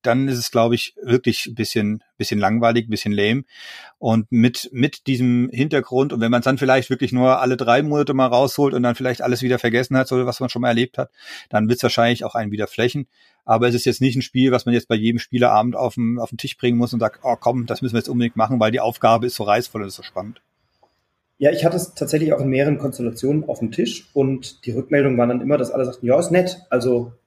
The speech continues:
Speaker 2: da war keiner so richtig begeistert, also wirklich genau niemand. Ähm, aber alle sagten, „Ja, das ist, das ist nett, das ist witzig, aber brauche ich jetzt dann auch nicht nochmal.“ Ähm, und ja, ich kenn mich natürlich,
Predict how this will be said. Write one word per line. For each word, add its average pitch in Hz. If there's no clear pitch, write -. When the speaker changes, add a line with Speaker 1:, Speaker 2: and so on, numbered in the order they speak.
Speaker 2:
da 117
war 127
keiner 151
so 139
richtig 151
begeistert, 147
also 127
wirklich 131
genau 120
niemand. 180
Ähm, 139
aber 135
alle 170
sagten, 165
„Ja, 180
das 196
ist, -
das 180
ist 156
nett, 165
das 165
ist 139
witzig, 151
aber 123
brauche 113
ich -
jetzt 107
dann 110
auch 107
nicht 107
nochmal.“ 123
Ähm, 131
und 139
ja, 139
ich -
kenn 147
mich 151
natürlich, 135